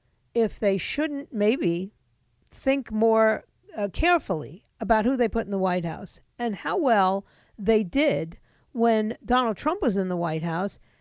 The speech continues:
and how, what a la-, low point they're at now with Joe Biden in the White House. Not to mention listening to some of these lunatics on the left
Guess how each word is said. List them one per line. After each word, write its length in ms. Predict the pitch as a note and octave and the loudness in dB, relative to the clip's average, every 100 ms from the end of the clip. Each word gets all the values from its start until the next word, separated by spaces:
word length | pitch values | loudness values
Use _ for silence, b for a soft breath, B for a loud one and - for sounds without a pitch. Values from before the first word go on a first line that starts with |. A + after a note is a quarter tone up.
| _ | _
and 200 | - G#3 | -6 -4
how, 480 | G#3 B3 A#3 A3+ A3+ _ _ _ _ _ _ _ - | -2 -2 0 0 -2 _ _ _ _ _ _ _ 0
what 160 | C4+ | 2
a 100 | B3+ F#3 | 2 0
la-, 380 | C#4+ A3+ C#4+ D#4 | 0 2 2 0
low 720 | A3 A#3+ C4+ D4+ C#4 A3+ - - _ _ | 0 4 4 4 0 -6 -14 -20 _ _
point 320 | - D#4 D4+ | -4 -2 0
they're 180 | A#3+ A3 | 2 4
at 220 | A3 A3 | 4 0
now 680 | G#3 A3 C#4+ D4 F3 F#3+ A#3 - - | -2 -2 0 2 2 2 0 -4 -2
with 200 | A#3+ - | -2 2
Joe 180 | B3 | 2
Biden 380 | B3 C4 G4 G#3 | 4 0 -2 -4
in 120 | D#3 | -4
the 80 | D3 | -2
White 220 | D3 C3+ | -4 -4
House. 460 | C#3+ C3 F3 - - _ _ _ | -8 -10 -12 -20 -20 _ _ _
Not 220 | B3+ D4 D#4 | -2 0 2
to 100 | A3 | 0
mention 540 | G#3+ G#3 - D#3 G#3 _ _ _ _ | 0 -2 -6 -10 -12 _ _ _ _
listening 580 | A#3 C#4+ C#4+ D4+ C#4+ C4 | 2 2 2 -2 -2 -4
to 340 | - A3 G#3 F#3+ | -4 -2 -2 -2
some 240 | B3 A3+ | -2 -2
of 80 | G3+ | 0
these 240 | G3 F#3 | -2 0
lunatics 560 | G3 A#3+ B3+ - G#3+ - | 0 0 -2 -4 -4 -2
on 180 | F#3 F#3 | -2 -2
the 80 | |
left 420 | F3+ F#3 E3+ E3+ | -4 -2 -4 -6